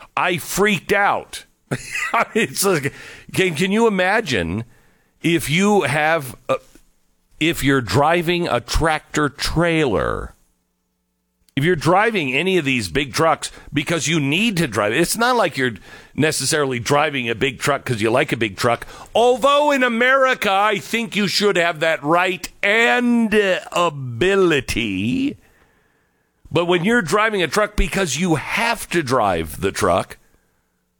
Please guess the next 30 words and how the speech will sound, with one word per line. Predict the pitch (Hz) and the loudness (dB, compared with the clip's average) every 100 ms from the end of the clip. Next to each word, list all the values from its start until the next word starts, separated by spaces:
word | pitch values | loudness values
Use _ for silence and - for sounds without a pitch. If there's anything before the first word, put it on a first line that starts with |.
| _ _ | _ _
oh | 160 180 | 0 2
man, | 165 175 151 | 2 2 2
I | 131 147 | 2 2
just | 147 143 - | 0 -2 0
tell | 151 | 0
you, | 143 101 | 2 2
I | 95 127 | 2 0
think | - 117 107 - - _ _ _ - - - _ _ - | -2 -4 -4 -12 -20 _ _ _ -20 -20 -20 _ _ -6
the | 107 135 - | -2 -2 0
"I | 143 165 170 | 2 2 0
did | 123 151 120 | 0 -2 -2
that" | 101 120 135 - | -2 0 -2 -2
sticker | - - 104 - 71 50 - _ - | -2 0 -2 -2 -4 -4 -10 _ -2
on | 110 110 | -2 0
the | 104 | -2
gas | 110 110 117 | 0 0 -2
station | - - 98 - 85 71 | -4 -2 0 0 -4 -2
pump | - 107 139 - - _ _ _ _ _ _ _ - | 0 0 -2 -4 -6 _ _ _ _ _ _ _ -10
took | 156 185 | -4 0
on | 202 | 0
a | |
whole | 180 175 160 | 2 2 2
new | 147 139 | 2 2
meaning | 107 90 78 60 | 0 0 -2 -6
to | - 55 | -10 -10
me, | 57 50 85 _ _ _ | -8 -10 -14 _ _ _
you | 95 | -2
know? | 123 160 156 - _ _ _ _ _ _ | 0 -2 -4 -12 _ _ _ _ _ _
And, | 73 85 92 92 | -2 0 2 0
uh, | 90 87 82 76 58 | 2 2 2 0 -4